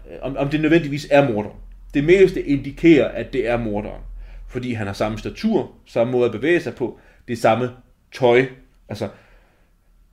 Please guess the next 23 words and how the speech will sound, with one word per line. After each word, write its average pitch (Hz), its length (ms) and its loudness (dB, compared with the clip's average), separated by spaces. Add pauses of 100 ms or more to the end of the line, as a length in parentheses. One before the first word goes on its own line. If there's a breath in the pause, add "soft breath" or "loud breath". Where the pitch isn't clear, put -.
(140)
øh, 104 380 -6
hvis 107 160 -8
vi 131 40 -6
sådan 156 140 0
lige 170 100 4
skal 156 160 2
nuancere 143 460 4
det 117 100 2
ganske 127 240 -2
kort, 123 260 0
så - 120 -2
er 147 100 2
der 160 60 4
selvfølgelig 139 360 2
den 135 100 -6
mulighed, 143 440 2
at 113 140 -6
der 117 60 0
kan 104 80 -10
stå 139 140 0
en 127 80 0
anden 156 340 0
mand 110 180 0